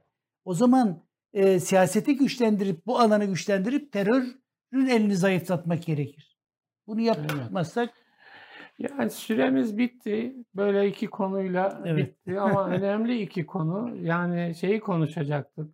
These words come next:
Speaker 2: Mesela Millet İttifakı seçime ne
Speaker 1: Evet.
Speaker 2: kadar hazır diye bir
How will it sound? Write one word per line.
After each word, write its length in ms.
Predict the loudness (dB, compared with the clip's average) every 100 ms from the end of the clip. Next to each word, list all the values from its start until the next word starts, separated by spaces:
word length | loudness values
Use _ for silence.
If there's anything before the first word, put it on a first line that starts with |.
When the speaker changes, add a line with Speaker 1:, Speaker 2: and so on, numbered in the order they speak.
| -12
Speaker 2:
Mesela 480 | -6 -6 -4 -2 -2
Millet 440 | -2 -2 -4 -6
İttifakı 840 | -16 -14 -4 -2 -2 -4 -8 -8 _ _ _ _ _
seçime 500 | -8 -6 -4 -2 0
ne 60 |
Speaker 1:
Evet. 120 | 0
Speaker 2:
kadar 340 | 0 0 -2 0
hazır 420 | -2 -2 -4 -2
diye 240 | -2 -2
bir 280 | 0 -2 -4